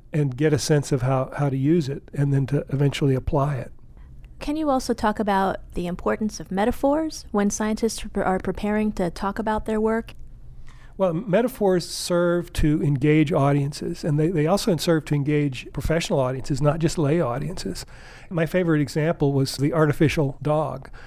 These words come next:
Speaker 1: Some veterinary researchers had developed a chamber for growing fleas, and they wanted to call it a flea condo. But it had a lot of the characteristics of a dog, and I said, "Well, why don't you call it an artificial dog?" And they resisted this at first because it, it seemed flippant.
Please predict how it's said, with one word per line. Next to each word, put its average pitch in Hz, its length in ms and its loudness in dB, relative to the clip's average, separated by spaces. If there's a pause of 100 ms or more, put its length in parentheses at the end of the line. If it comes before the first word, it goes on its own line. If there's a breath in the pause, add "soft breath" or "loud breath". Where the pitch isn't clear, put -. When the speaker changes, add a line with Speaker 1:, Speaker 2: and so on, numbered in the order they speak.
(140 loud breath)
Speaker 1:
Some 143 320 0
veterinary 156 340 4
researchers 139 480 0
had 147 140 2
developed 139 380 2
a 143 40 -2
chamber 175 460 2
for 170 100 -2
growing 143 320 2
fleas, 170 560 0 (380 loud breath)
and 165 120 0
they 160 100 4
wanted 180 240 2
to 185 60 -2
call 151 240 0
it 165 60 -2
a 165 60 2
flea 160 240 2
condo. 196 680 -2 (360 loud breath)
But 165 100 0
it 156 80 0
had 196 180 4
a 185 40 6
lot 180 200 6
of 156 60 4
the 143 60 2
characteristics 170 800 0
of 143 120 0
a 147 40 -4
dog, 160 420 2
and 139 100 0
I 151 80 2
said, 156 180 -2
"Well, 147 140 0
why 151 140 4
don't 196 180 2
you 175 80 -2
call 185 400 0
it 165 100 -8
an 156 160 -2
artificial 151 540 0
dog?" 165 400 0 (640 loud breath)
And 160 140 4
they 160 140 4
resisted 139 580 2
this 143 240 -4
at 180 100 -4
first 190 400 0
because 147 280 0
it, - 160 -8
it 165 160 0
seemed 143 400 -2
flippant. 226 320 0